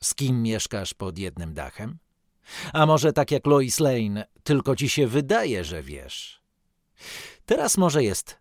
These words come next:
dobry czas, żeby odkryć, z kim tak naprawdę spędzasz swoje życie.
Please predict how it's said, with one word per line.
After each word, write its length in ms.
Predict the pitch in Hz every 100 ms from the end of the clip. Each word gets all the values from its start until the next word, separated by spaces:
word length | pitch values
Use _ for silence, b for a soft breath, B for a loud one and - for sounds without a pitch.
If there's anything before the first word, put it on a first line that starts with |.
| -
dobry 400 | 104 185 175 131
czas, 280 | - 190 139
żeby 300 | 113 90 101
odkryć, 540 | 139 - 139 - - -
z 200 | - -
kim 360 | - 269 285 208
tak 260 | - 196 -
naprawdę 680 | 151 127 - 214 170 156 160
spędzasz 720 | - - 151 160 113 117 -
swoje 380 | - 98 82 78
życie. 480 | 76 69 - 64